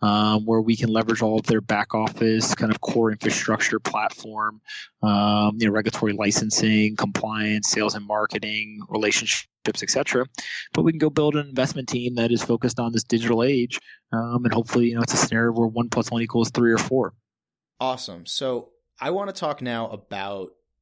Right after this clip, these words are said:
Speaker 2: bringing things back to growth, right? Like, now we've gotten to the present day at Morgan Creek, but I wanna talk about maybe your mindset around this.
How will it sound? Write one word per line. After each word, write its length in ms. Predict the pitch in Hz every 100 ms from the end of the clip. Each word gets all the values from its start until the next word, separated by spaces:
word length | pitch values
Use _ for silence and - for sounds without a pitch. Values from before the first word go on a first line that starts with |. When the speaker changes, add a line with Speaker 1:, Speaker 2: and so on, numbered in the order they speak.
| _ _ _ 139
Speaker 2:
bringing 420 | 139 156 151 131
things 240 | 135 120
back 240 | 110 107 -
to 80 | 101
growth, 460 | 98 85 - - _ _ _
right? 360 | - 98 117 123
Like, 200 | 110 104
now 160 | 123 143
we've 160 | 139
gotten 220 | 131 123
to 60 | 113
the 80 | 107
present 380 | - 101 101 92
day 200 | 87 87
at 120 | 87
Morgan 300 | 98 92 92
Creek, 280 | - 85 _
but 80 | 95
I 40 |
wanna 180 | 104 123
talk 200 | 131 127
about 260 | 113 107 107
maybe 200 | 107 104
your 140 | 101
mindset 580 | 98 95 92 - 85 92
around 260 | 90 90
this. 260 | 90 -